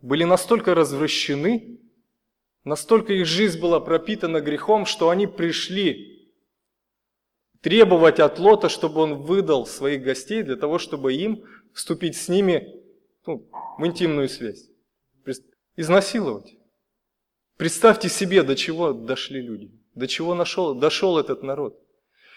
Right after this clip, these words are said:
И мы читаем, что Господь в конечном итоге, Он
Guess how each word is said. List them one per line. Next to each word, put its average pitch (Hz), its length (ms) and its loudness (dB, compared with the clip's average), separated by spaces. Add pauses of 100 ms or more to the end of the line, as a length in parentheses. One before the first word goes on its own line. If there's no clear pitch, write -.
(520)
И 175 100 0
мы 208 120 10
читаем, 208 500 8
что 175 260 4
Господь 170 680 6 (680)
в - 40 -20
конечном 190 480 0
итоге, 185 440 2
Он 143 380 -6